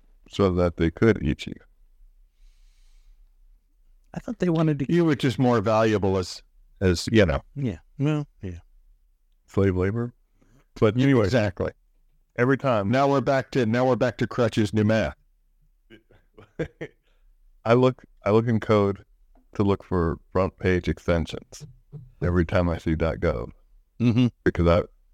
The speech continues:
Speaker 1: I remember when, when healthcare dot gov came out, and I
Speaker 2: Oh
Speaker 1: saw
Speaker 2: my
Speaker 1: that.
Speaker 2: God.
Speaker 1: And I saw front page two thousand,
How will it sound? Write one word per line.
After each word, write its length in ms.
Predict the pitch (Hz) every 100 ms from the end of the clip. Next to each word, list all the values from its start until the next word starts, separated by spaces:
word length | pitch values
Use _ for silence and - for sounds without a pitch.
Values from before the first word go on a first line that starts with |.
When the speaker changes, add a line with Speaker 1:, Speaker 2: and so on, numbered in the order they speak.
| -
Speaker 1:
I 40 | 98
remember 640 | 110 104 101 98 95 92 - _ _ _
when, 680 | - 95 85 82 80 78 80 - _ - _ _ _ _
when 140 | 90
healthcare 500 | 87 104 101 - 95
dot 220 | 85 71 -
gov 360 | 95 85 82 -
came 200 | - 87
out, 260 | 78 67 - -
and 160 | 90 80
I 80 |
Speaker 2:
Oh 40 | 92
Speaker 1:
saw 280 | - 85 76
Speaker 2:
my 120 | 53 87
Speaker 1:
that. 160 | -
Speaker 2:
God. 200 | 82 82 - _ _ _ _ _ _ _
Speaker 1:
And 80 | 78
I 80 | 82
saw 260 | 92 95 95
front 280 | - 101 85
page 260 | 104 95
two 220 | - 117 123
thousand, 580 | 120 107 90 - 50